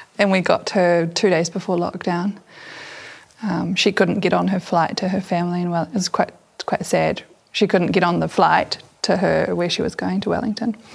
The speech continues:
And so we, yeah, bought this silly poodle, poodle doodle.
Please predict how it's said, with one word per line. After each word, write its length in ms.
And 360
so 180
we, 360
yeah, 180
bought 240
this 160
silly 540
poodle, 440
poodle 300
doodle. 440